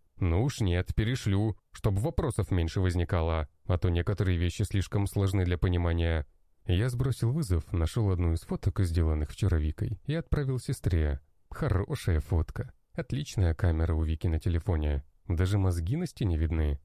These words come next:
а безголовое тело занимает весь первый план. Как раз для Олиных, воспитанных на эстетике глазок.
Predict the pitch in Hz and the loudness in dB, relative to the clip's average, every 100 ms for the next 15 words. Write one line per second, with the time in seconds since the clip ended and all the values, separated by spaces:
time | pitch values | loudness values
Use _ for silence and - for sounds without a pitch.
0 | - 101 85 87 87 80 80 80 78 - | -2 0 2 2 2 2 2 0 -2 0
1 | 90 107 156 151 151 143 143 160 - 98 | 0 2 0 -2 0 0 0 -2 -2 0
2 | 95 139 - 139 135 143 - 98 87 87 | 0 -2 -2 -2 0 0 0 2 2 0
3 | 95 - _ _ _ - 180 110 85 80 | -2 -6 _ _ _ -6 0 2 4 4
4 | 82 82 82 95 80 78 - 85 - 104 | 2 2 2 0 2 0 2 0 0 0
5 | 92 85 80 - 82 - 143 131 135 135 | 2 2 2 2 0 0 -4 -4 -4 0
6 | 92 80 82 - - | 0 2 -2 -6 -14